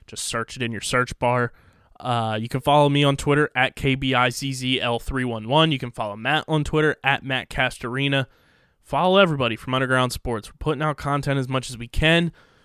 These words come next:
doing the damn thing. And, uh, check out the website, underground sports philadelphia dot com. Got a few blogs coming up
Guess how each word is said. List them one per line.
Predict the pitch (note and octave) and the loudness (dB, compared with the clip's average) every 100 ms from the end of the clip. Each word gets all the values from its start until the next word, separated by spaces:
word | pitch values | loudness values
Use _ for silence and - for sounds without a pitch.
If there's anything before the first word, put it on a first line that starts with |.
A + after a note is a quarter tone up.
| _ C3+ | _ -4
doing | D3 D#3 D#3 | 2 2 4
the | D3 | 2
damn | C3+ C#3 C#3 | 2 4 4
thing. | C3 - C#3 C#3 C3+ - _ - _ | 0 0 2 4 0 -4 _ -20 _
And, | - B2+ B2 A#2+ | -6 -2 0 0
uh, | B2 A#2+ A#2+ A#2+ A#2+ - | 0 2 2 0 -2 -4
check | - D3+ | 2 2
out | D#3+ | 4
the | |
website, | C#3+ C#3+ C#3+ D3+ D3 | 4 4 4 2 2
underground | C#3+ C#3 C#3 C3 | 2 2 2 0
sports | - D3 - | 0 -2 0
philadelphia | C#3 C3+ B2+ - B2+ | 0 2 2 0 -4
dot | G#2+ G#2+ - | -4 -4 -4
com. | C#3+ D3 D3+ D#3 | 0 2 4 2
Got | C3+ A#2 | 0 -2
a | A2 A2+ | -2 -6
few | - - E3 | -10 -4 -4
blogs | C#3 C#3+ D3+ C#3+ - | 0 4 4 4 0
coming | D3 C#3+ | 2 4
up | C#3 - | 2 0